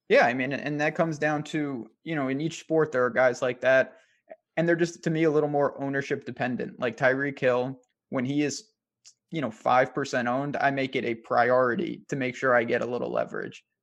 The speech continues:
just 'cause he can always break the slate. When he's chalk, I tend to come in underweight just because the floor on these guys is miserable, despite them being really good players. So he, he's gonna be an interesting pivot because Carson is gonna be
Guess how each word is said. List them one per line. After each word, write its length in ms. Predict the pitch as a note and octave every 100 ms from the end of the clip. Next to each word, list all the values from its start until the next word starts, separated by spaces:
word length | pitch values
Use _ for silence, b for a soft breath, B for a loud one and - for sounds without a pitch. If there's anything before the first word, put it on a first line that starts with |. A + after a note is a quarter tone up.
| _
just 140 | D#3+ D3+
'cause 100 | D3+
he 80 | C#3+
can 120 | C3+
always 260 | C#3+ A#2
break 220 | - A2+ -
the 60 |
slate. 360 | - B2 G#2+ - _ _ _ _
When 140 | C#3+ C#3+
he's 200 | A#2 -
chalk, 500 | - B2 C#3+ F#3 - -
I 140 | B2+
tend 300 | C3+ D3 C#3
to 60 | C3
come 200 | C3+ B2
in 80 | C3
underweight 460 | D#3 B2+ A#2+ A#2+ -
just 200 | C3+ -
because 320 | B2 B2 A2+
the 100 | C3
floor 460 | - C3+ C#3 C#3+
on 100 | B2
these 200 | A#2+ A#2
guys 280 | - A#2 A#2
is 140 | A2+ A#2
miserable, 640 | B2+ B2+ A#2+ G#2 A2+ A#2 _ _ -
despite 380 | - - B2+ B2+
them 140 | B2
being 180 | C3 A#2+
really 240 | B2 A#2
good 180 | A2+ A2
players. 480 | A#2+ A#2+ A2+ A#2 -
So 440 | - - B2 - _ _ _ _ _ _ _ -
he, 280 | - F#3
he's 260 | - F#3 D#3
gonna 180 | F3+ F3+
be 160 | F3+
an 80 | E3
interesting 540 | D3+ D3+ C#3+ C#3+ A#2+ G#2+
pivot 320 | B2+ D#3 D#3
because 260 | C3+ C3
Carson 420 | - A#2+ B2 - B2+
is 140 | A#2
gonna 240 | A#2 A#2+
be 340 | B2 B2+ A#2+